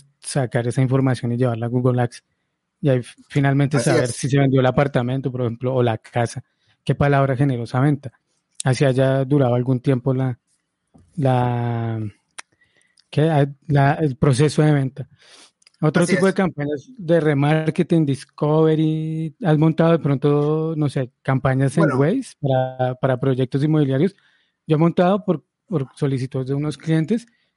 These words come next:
Speaker 1: y, y aunque es una plataforma muy limitada, Waze, ¿no? Pero también funciona bueno porque,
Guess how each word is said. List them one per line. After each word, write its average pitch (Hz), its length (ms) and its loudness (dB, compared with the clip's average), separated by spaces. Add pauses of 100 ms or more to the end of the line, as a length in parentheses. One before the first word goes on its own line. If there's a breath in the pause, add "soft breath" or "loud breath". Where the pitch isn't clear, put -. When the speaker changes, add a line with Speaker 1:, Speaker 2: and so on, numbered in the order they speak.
(460)
Speaker 1:
y, 156 100 -8
y 185 340 0
aunque 156 220 0
es 143 100 -4
una 170 100 4
plataforma 147 520 0
muy 160 180 2
limitada, 143 480 0
Waze, 135 360 -4
¿no? 156 160 -6
Pero 143 240 -2
también 127 360 -4
funciona 147 380 0
bueno 151 260 2
porque, 147 300 0